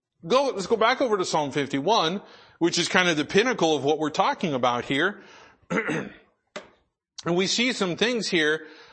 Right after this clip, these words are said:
that happen and occur. <clears throat> And in verse six, which I didn't read, he says, "Behold, thou desirest, uh,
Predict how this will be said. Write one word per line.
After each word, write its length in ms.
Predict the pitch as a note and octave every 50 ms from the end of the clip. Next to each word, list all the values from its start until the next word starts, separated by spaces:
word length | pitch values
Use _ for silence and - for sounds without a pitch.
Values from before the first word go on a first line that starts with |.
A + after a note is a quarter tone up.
| - _ -
that 160 | C#3 F3 D#3
happen 420 | C#3+ C#3+ F#3 A3 A#3 - G3+ F3+ E3
and 120 | D#3 C#3+
occur. 720 | C#3 B2+ - - G#3 A#3+ C4+ A#3 E3+ C#3 D3 F3 A#3 G#3+ -
<clears throat> 60 | - _ _ _ _ _ _ _ _ _ _ _ _ _ _ _ _ _ _ _ _ _ _ - - - - - - - - - _ _ _ _ _ _ _ _ _ _ _ _ _ _ _ _ _ _ _ _ _ _ _ _ _ _ _ -
And 140 | E3+ F3 F#3+
in 80 | F#3
verse 260 | D#3+ F#3+ A3 G#3+ - -
six, 400 | - - D4 C#4+ A#3+ - - -
which 200 | F3+ F3 - F3+
I 80 | F3
didn't 260 | D#3 F3 G#3+ C4 A3
read, 280 | F#3 F3 E3+ E3+ F3+ F3+
he 140 | F3 F3+ E3+
says, 300 | - - G3 F#3 E3+ C#3+
"Behold, 560 | C3+ D#3+ E3+ D3 D#3 G3+ A3+ A#3+ B3 A#3+ G#3+
thou 220 | F#3 F3+ F#3 F#3
desirest, 840 | F3+ E3 E3+ D3+ C#3 E3 F3 G3 A3 A3+ A#3 A#3 A#3 A3+ G#3 - F3
uh, 320 | D3 D3+ E3+ E3 E3 D#3